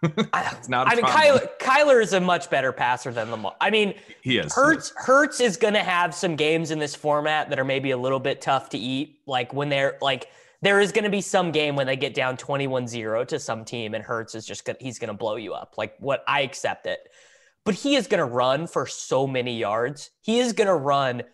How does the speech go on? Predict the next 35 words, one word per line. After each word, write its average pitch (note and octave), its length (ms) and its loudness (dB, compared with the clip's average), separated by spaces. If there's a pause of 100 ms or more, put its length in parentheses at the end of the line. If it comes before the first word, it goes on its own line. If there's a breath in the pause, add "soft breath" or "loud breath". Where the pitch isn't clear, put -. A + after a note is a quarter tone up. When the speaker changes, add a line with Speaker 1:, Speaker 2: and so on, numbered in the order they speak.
(100)
Speaker 1:
so - 360 0
much, D#3 280 0
'cause G3+ 140 2
I F3+ 100 4
do, F#3+ 240 2
I F3+ 120 0
just F#3+ 240 -8
think G3 260 -2
that D3+ 180 0
that's D3+ 280 0
their D3 260 2
best C3 560 -4 (460 soft breath)
path C3+ 460 0
and C3 160 -6
plan B2 300 -2
for B2+ 140 -4
success B2+ 500 -4
right A2+ 160 -2
now, A2 240 -2
is B2 140 -6
just - 180 -10
to B2+ 100 -4
really C3 340 -4
use B2 340 -6
him A2+ 340 -4 (420)
as C3+ 200 -2
a C3 40 -2
rusher. C3+ 380 -2
'Cause E3+ 260 -2
it F#3 220 -2
also B3 320 2
seems G3+ 400 -4
like C3+ 260 -2
they're C#3+ 160 -2
not C#3 300 -2